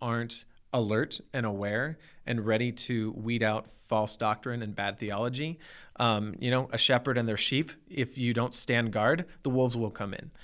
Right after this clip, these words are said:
Um, and a church, churches are taken out from within. And so if you let those come in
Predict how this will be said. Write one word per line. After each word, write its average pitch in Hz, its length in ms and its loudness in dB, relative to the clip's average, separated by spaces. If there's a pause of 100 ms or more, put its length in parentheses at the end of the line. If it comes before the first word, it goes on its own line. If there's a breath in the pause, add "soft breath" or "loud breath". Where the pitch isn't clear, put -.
(340 loud breath)
Um, 113 360 0 (140)
and 117 520 2
a 123 100 0 (220)
church, 147 440 0
churches 143 400 0
are 123 100 2
taken 127 320 0
out 117 220 0
from 110 460 -2 (200)
within. 107 480 -2
And 110 140 -4
so 110 200 -2
if 107 100 -4
you 113 100 0
let 120 240 2
those 123 220 0
come 120 240 -2
in 123 260 -4